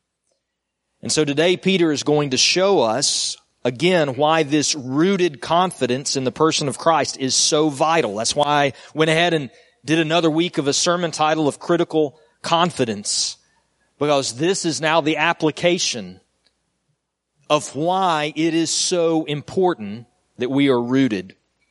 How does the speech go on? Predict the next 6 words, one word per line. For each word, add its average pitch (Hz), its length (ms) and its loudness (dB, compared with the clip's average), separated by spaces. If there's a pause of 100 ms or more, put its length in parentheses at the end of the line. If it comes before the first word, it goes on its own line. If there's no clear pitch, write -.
(300)
in 113 180 -4
Christ - 680 -4 (100)
and 101 120 -12
confident 98 760 -2 (280)
in 107 180 -2
Him. 87 320 -8